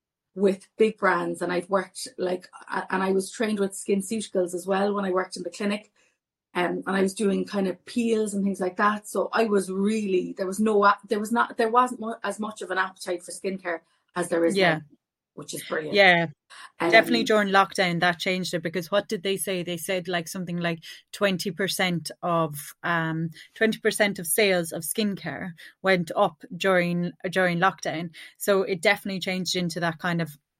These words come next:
Speaker 2: people caring because they weren't wearing makeup. So then they looked at their skin a bit more on Zooms like this, and they went, "Actually, and I, I should actually fix my skin, what's underneath it, rather than just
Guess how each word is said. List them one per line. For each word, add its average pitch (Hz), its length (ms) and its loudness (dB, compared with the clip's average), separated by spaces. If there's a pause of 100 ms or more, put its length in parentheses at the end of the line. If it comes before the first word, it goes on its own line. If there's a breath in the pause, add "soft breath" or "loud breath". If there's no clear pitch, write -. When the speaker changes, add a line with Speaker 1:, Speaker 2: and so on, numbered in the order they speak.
(120)
Speaker 2:
people 185 320 -2
caring 175 480 0 (360 loud breath)
because 254 280 6
they 269 120 10
weren't 240 240 6
wearing 220 240 6
makeup. 262 400 0
So - 120 -4
then 220 220 4
they 220 120 6
looked 254 260 2
at 185 80 -4
their 190 100 0
skin 202 300 0
a 180 40 -2
bit 202 200 -2
more 208 360 4
on 208 280 2
Zooms 185 460 2
like 190 260 2
this, 170 360 -2
and 180 160 -2
they 185 100 2
went, 175 280 -2 (100)
"Actually, 165 640 -4 (400 soft breath)
and 180 240 -4
I, - 260 -6
I 190 140 0
should 190 240 -2
actually 185 320 -2
fix 220 340 -4
my 180 140 -4
skin, 180 340 -2
what's 170 240 -2
underneath 180 480 -2
it, 180 160 -4
rather 170 300 -2
than 170 220 -2
just 170 280 -4